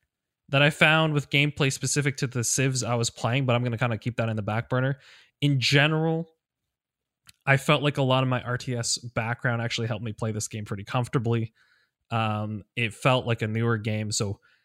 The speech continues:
yeah, I think, I think it's, there was some nice things. Uh, right away, I will say I really liked that buildings get destroyed pretty <laughs> fast. If you have infantry units,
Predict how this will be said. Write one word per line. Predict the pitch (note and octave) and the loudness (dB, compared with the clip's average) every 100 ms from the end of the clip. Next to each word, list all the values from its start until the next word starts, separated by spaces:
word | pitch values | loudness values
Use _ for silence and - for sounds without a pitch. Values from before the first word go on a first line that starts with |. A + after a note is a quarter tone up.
| _ _ _ _ _ _ _ - | _ _ _ _ _ _ _ 0
yeah, | A#3+ C4 | 6 8
I | D#3+ | 8
think, | - G3+ | 6 4
I | E3+ | 4
think | A#3+ G3 | 4 2
it's, | G3 - _ _ | 0 -4 _ _
there | D#3 C3+ C#3+ D#3 D#3 | -8 0 4 6 6
was | D#3+ D3 | 4 4
some | - C#3 | 2 4
nice | C#3 D3+ - | 4 4 2
things. | D#3 D3+ D3 | 0 0 2
Uh, | B2+ A#2 | 2 2
right | A2 C#3 | 4 4
away, | C3 B2+ C#3 D3+ | 6 6 4 2
I | A#2 | -2
will | A#2 B2 | -2 0
say | - A#2 B2 | 0 0 0
I | - A2 | -2 -2
really | A2+ A#2+ A#2 | 0 2 2
liked | A2 A2 - | 0 -2 -6
that | G#2 - | -6 -4
buildings | A2+ A#2 A#2 A#2 - - - | -4 -2 -2 -4 -6 -8 -8
get | A2+ | -6
destroyed | A2 - - A2 A#2 | -4 -4 -2 -2 -2
pretty | - B2+ | -2 -2
<laughs> | - | 2
fast. | C3 - - - - - _ E3 | 2 2 2 2 2 -4 _ -4
If | E3 | 2
you | D#3+ | 2
have | C#3 | 2
infantry | C#3 D#3+ D3+ D3 | -2 -2 -2 0
units, | B2+ A#2+ A2+ - | 2 2 2 -2